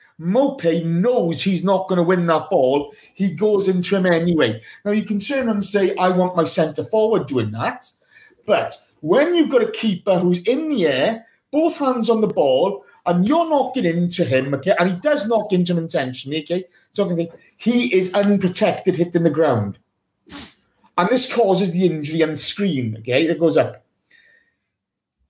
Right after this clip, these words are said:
Atkinson doesn't even give a fucking card. At-, he's a cunt of a human being, okay? He's a shit referee.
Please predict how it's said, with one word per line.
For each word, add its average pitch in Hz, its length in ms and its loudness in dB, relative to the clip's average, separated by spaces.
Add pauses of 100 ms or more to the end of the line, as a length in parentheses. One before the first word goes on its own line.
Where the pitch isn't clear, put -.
(240)
Atkinson 262 500 0
doesn't 214 220 0
even 208 160 0
give 180 100 0
a 147 60 0
fucking - 460 -4
card. 107 420 -8 (180)
At-, 185 160 -6
he's 214 160 0
a - 160 0 (120)
cunt 151 420 -4
of 127 60 -2
a 117 120 2
human 113 240 0
being, 113 300 0
okay? 117 280 -2 (160)
He's - 80 -4
a - 60 -2
shit - 540 0
referee. 120 600 0